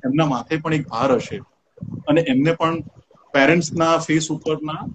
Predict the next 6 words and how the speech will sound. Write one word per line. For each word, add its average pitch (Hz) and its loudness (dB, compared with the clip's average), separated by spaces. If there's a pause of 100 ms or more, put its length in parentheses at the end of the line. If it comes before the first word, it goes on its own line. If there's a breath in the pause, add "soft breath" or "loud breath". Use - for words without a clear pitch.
સ્ટ્રેસ 143 -2
દેખાશે. 123 -4 (540)
એટલે 160 4 (720)
મારી 185 0
બધા 170 4
જ 170 2